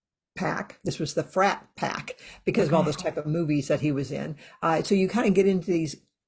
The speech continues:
Speaker 1: cliques or these groups. And again, you have a great sense of support. You have people, you know, have your back.
Speaker 2: Next, let's talk about Venus in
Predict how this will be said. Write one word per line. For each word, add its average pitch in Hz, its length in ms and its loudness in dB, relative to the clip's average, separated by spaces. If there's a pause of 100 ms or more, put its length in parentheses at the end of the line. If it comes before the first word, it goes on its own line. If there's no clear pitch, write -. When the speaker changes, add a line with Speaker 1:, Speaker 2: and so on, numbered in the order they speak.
(160)
Speaker 1:
cliques - 480 0
or 147 80 0
these 131 240 -8
groups. 190 640 2 (800)
And 185 100 4
again, 196 300 4
you 175 80 0
have 196 140 0
a 196 80 4
great 190 280 2
sense 190 240 -4
of 175 100 -8
support. 196 440 0
You 156 100 -2
have 139 120 -4
people, 170 460 0
you 170 100 -4
know, 151 360 -6
have 165 260 -2
your 156 100 0
back. 170 520 -6 (400)
Speaker 2:
Next, 214 300 0
let's 226 160 0
talk 202 300 2
about 170 720 2
Venus 170 640 -2
in 170 380 -2